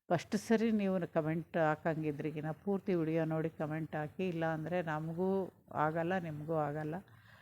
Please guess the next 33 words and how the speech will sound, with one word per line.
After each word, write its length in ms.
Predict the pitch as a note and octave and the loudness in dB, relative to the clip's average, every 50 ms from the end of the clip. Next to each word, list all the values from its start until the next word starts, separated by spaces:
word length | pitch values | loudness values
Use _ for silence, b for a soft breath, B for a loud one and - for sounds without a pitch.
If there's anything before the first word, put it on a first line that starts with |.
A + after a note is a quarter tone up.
| B B B B B - | B B B B B -6
ಆ, 40 | G3+ E3+ D#3+ | -2 0 2
ಹೋಗುತ್ತೆ 580 | D#3 D3+ E3+ G3 G3+ F#3+ A3+ A#3+ - - D#3 | 2 4 6 6 6 6 6 2 2 2 2
ಅದು. 400 | C#3+ C3 A2+ G#2+ - - - - | 2 2 2 -2 -6 -8 -8 -2
ಆವಾಗ 340 | C3+ D#3 D#3 D#3 E3+ E3+ F3+ | 2 2 4 6 6 6 4
ನೋಡ್ಸಿದ್ರೂ 640 | F#3+ D#3+ D#3+ F#3 G3 G3 - - G#3 F3 E3+ D#3+ C#3+ C#3 E3 A3 C#4 C4 - - | 4 4 4 4 4 4 2 2 0 0 2 0 0 0 2 0 0 0 -2 0
ಆಮೇಲೆ 400 | - F3 F#3 F#3+ F#3+ G3+ G3+ G3 | 2 4 4 6 6 4 6 6
ಹೋಗುತ್ತೆ. 460 | F3 E3+ F3 E3 D#3+ D#3+ - - E3 | 6 6 4 4 2 -2 -4 -2 -2
ಅದರಿಂದ 440 | D3+ C#3 C3 D3 D#3 E3+ E3+ F#3 F#3+ G#3+ G#3+ F3+ E3 D#3+ F#3 F#3+ - b b b b b b b | -2 0 0 -2 -2 -2 -2 0 0 0 0 0 0 -2 -4 -6 -8 b b b b b b b
ಹೊಸಬ್ರಿಗೆ 600 | F#3 F3+ - - - A3+ A#3 A#3 A3 E3+ G3+ G3+ | 2 2 4 4 2 4 6 6 4 4 6 6
ಹೇಳ್ತಾ 340 | F3+ E3 D#3+ - - E3+ E3 | 6 6 4 2 2 2 2
ಇದ್ದೀನಿ, 340 | D#3 - D#3+ D3 D#3+ G3 A3 | 2 0 -2 -4 -2 -2 -2
ಒಂದು 260 | G#3 F#3 E3+ D#3+ D#3+ D#3+ D#3 D#3 D3+ D3+ D3+ D3+ C#3 - E3 | -2 -2 0 0 0 2 2 0 0 -2 -2 -4 -4 -2 0
ನೂರು, 380 | F3+ F3+ F3+ F3+ F3 F3+ F3 | 2 2 2 4 2 2 2
ನೂರೈವತ್ತು 840 | E3+ E3+ E3+ E3+ E3+ E3+ E3 D#3+ D#3+ D#3+ D#3+ E3 D#3 - - E3+ D#3 | 0 0 -2 -2 0 0 2 2 2 2 2 0 -2 -2 -4 -4 -4
ಸಬ್ಸ್ಕ್ರೈಬರ್ 680 | - - E3 D3 - - - E3+ E3+ E3 E3+ E3+ D#3 | -2 -2 -6 -6 -6 -4 0 0 0 0 0 0 0
ಇರೋರು, 720 | D#3+ D#3+ D#3+ D#3 D3+ D3 C#3 B2+ G3 G#3+ - B B B B B B B B B B F#3+ | 0 0 0 -2 -2 -2 -2 -4 -6 -6 -10 B B B B B B B B B B -2
ಆ, 180 | F3+ F#3 F#3 | 0 0 0
ಪೂರ್ತಿ 440 | - - - C4+ C4 A3+ - C4+ A3 | 0 2 4 4 6 6 6 6 6
ವಿಡಿಯೋ 280 | G#3 G3+ F#3+ G#3 A#3 A#3+ | 6 6 6 6 6 6
ನೋಡಿ, 260 | G3 F#3 E3+ D3+ D3 | 6 4 4 4 4
ಬೇರೆಯವ್ರದ್ದು 560 | C#3 D3+ D#3+ E3 F3 F3 F3 E3+ D3+ - D3+ | 4 4 4 6 8 6 6 6 4 2 0
ನೋಡ್ಬಿಟ್ಟು 600 | D3+ E3 F3 F#3+ G#3 A3 G3+ A#3+ A#3+ - C#4 D4 | 2 4 4 4 4 4 2 0 0 2 2 2
ನೀವು 200 | C4 A#3+ G#3 F#3+ | 2 4 2 2
ಸಬ್ಸ್ಕ್ರೈಬ್ 560 | F3 - D#3+ D3 - - - - E3+ E3+ D#3+ D#3 | 0 0 -2 -4 -4 -4 -6 -2 0 0 0 2
ಆದರೆ 320 | D3+ C#3+ C#3+ D3 E3+ F3+ | 2 0 0 0 -2 -4
ಸರಿ 240 | - - D#3 C#3+ C#3 | -2 -4 -2 0 0
ಹೋಗುತ್ತೆ. 320 | C#3 C#3 D3 - - G3 | 0 0 -2 -2 -2 0
ನಾವು 200 | G#3+ A3 G#3+ G#3 | 2 2 4 4
ಹಳಬ್ರಿಗೆ 480 | F#3 D#3+ D#3+ F#3+ G3 G#3 B3 B3 A3+ G3 | 6 6 6 6 4 4 2 2 4 4
ಗೊತ್ತಿರುತ್ತೆ 540 | F3+ D#3 - - F#3 F3+ F3+ E3 - C3+ A#2+ | 2 2 2 2 2 2 2 2 0 -2 -4
ಪೂರ್ತಿ 420 | - - F3+ F3 - - - F#3 | -2 0 -2 -2 -2 -2 -2 -2
ವಿಡಿಯೋ 280 | F3 E3 D#3 D#3+ E3+ E3 | 0 0 0 0 2 2
ಆದ್ರೇ 840 | D#3+ D#3 D3+ D#3 D#3+ D#3 D#3 F3 F3+ F#3 F#3 F3+ G3 A3 B3 A#3 | 2 2 4 2 2 2 0 0 0 2 2 2 2 0 0 0